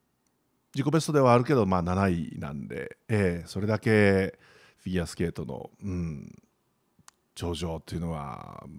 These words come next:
まだまだ先なのかなとも思い、思いますし、しかし、あの、し-、しっかり頑張ってきたことで、七位というのを取れたのはおめでとうございますなんですけど。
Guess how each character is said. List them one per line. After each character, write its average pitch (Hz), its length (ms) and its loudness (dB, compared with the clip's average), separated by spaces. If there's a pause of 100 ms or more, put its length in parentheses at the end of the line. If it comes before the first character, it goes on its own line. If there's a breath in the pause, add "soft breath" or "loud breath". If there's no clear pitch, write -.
(260)
ま 90 340 -6
だ 92 80 -2
ま 85 80 -2
だ 76 80 -6
先 - 220 -8
な 82 100 -4
の 80 80 -6
か 76 100 -10
な 85 160 -6
と 95 100 -6
も 82 120 -6
思 80 240 -8
い、 76 180 -10
思 87 200 -10
い 80 60 -8
ま 78 120 -10
す - 140 -14
し、 80 380 -10 (320 soft breath)
し - 80 -20
か - 80 -6
し、 - 300 -6
あ 104 100 -2
の、 69 280 -4 (500)
し-、 - 180 -16 (260)
し - 80 -20
っ - 20 -20
か 82 120 -8
り 80 60 -6
頑 78 160 -4
張 78 80 -4
っ - 20 -4
て - 100 -18
き - 40 -20
た - 80 -2
こ 87 80 -4
と 120 80 0
で、 127 200 4 (340)
七 80 260 -6
位 - 160 -12
と 82 100 -8
い 101 140 -2
う 127 40 0
の 135 120 0
を - 180 -6 (280 soft breath)
取 82 120 -2
れ 80 40 -6
た 71 100 -10
の 110 100 -2
は 117 240 -2 (220 soft breath)
お - 40 -14
め 73 100 -10
で 73 60 -12
と - 120 -12
う - 20 -10
ご 78 100 -10
ざ 76 120 -8
い 80 40 -8
ま 73 100 -8
す - 120 -10
な 67 60 -10
ん - 60 -14
で - 100 -14
す - 80 -18
け - 60 -6
ど。 78 120 -14